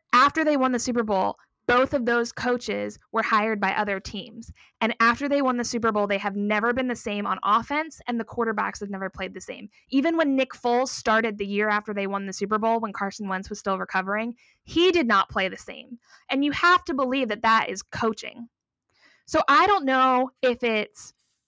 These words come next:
head coach. Well, yes. I mean, ultimately, it falls on the head coach.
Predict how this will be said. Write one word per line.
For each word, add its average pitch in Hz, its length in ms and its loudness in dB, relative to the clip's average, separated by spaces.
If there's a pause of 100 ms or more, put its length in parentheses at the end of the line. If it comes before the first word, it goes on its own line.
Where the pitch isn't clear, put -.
head 196 300 -2
coach. - 580 0 (540)
Well, 196 240 4
yes. 233 380 -2
I 226 80 2
mean, 214 320 -4 (540)
ultimately, 214 560 4
it - 100 -4
falls 214 240 4
on 196 80 -2
the 185 80 -6
head 226 220 -2
coach. - 360 -10